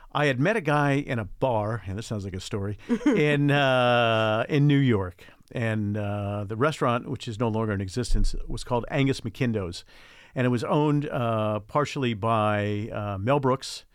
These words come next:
Speaker 1: uh, Nathan Lane, and, uh, Matthew Broderick.
Speaker 2: Oh, my.
Speaker 1: And on the third floor was all, uh, were all, um, Broadway people, and you couldn't get up there. Uh, they were really good about keeping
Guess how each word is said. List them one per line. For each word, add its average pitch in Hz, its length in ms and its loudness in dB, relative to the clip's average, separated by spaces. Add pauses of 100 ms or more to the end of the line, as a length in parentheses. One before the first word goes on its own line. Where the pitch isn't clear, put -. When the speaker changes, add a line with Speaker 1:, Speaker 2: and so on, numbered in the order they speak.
(320)
Speaker 1:
uh, 104 220 -4
Nathan 131 360 0
Lane, 110 440 0
and, 104 480 -8
uh, 95 420 -8
Matthew 107 320 -8
Broderick. 101 420 -6 (240)
Speaker 2:
Oh, 208 60 -16
my. 160 60 -16 (440)
Speaker 1:
And 131 300 2
on 131 120 4
the 120 80 0
third 190 340 2
floor 127 560 2 (400)
was 131 260 2
all, 139 580 4
uh, 107 440 2
were 120 160 2
all, 110 340 0
um, 101 480 -2
Broadway 123 300 0
people, - 300 -14 (120)
and 135 120 0
you 131 40 -2
couldn't 165 300 -2
get 113 160 2
up 92 160 -6
there. 95 220 -14 (280)
Uh, 104 300 0
they 120 180 0
were 107 220 -2
really 113 420 0
good 98 160 -2
about 92 220 -6
keeping 98 420 -8